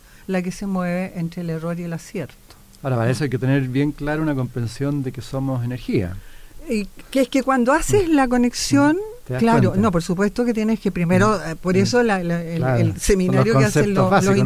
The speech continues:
Speaker 1: instructores, ¿no?
Speaker 2: Claro.
Speaker 1: <laughs> Que, que hay muchos hoy día da-, dando el
Speaker 2: Mm.
Speaker 1: método, eh, parten por, porque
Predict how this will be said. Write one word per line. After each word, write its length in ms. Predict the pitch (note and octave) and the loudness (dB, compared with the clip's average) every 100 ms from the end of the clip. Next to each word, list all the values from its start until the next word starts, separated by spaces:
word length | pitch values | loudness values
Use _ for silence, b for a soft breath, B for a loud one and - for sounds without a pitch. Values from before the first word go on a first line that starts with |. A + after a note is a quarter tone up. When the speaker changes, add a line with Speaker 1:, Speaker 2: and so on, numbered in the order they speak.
| D3 | 4
Speaker 1:
instructores, 520 | F#3+ F3 G#3+ A3+ A3+ | 2 0 2 2 2
¿no? 200 | G3 G#3 | 2 2
Speaker 2:
Claro. 300 | D3+ A#2 A2+ F#2+ | 2 0 -2 -2
Speaker 1:
<laughs> 200 | - G3 | -2 0
Que, 280 | F#3 F3+ E3+ | 0 -2 -2
que 100 | F3+ | -2
hay 100 | F3+ | 0
muchos 420 | F3 F#3 G3 F#3+ | 2 2 2 0
hoy 120 | F3+ | 0
día 340 | F3+ F#3+ F3+ E3+ | 0 0 -2 -4
da-, 140 | E3 E3 | -4 -2
dando 240 | E3+ F3 | -2 -2
el 80 | E3+ | -2
Speaker 2:
Mm. 80 | E3 | -2
Speaker 1:
método, 340 | F3 E3+ G3 B B B | -2 -2 -4 B B B
eh, 180 | - F3 E3+ - | -2 -2 -2 0
parten 360 | G3+ G3 G#3+ | 2 2 0
por, 220 | G3 F3 E3 | 0 0 0
porque 580 | - E3 D#3+ E3 D3+ | -2 -4 -2 -4 -4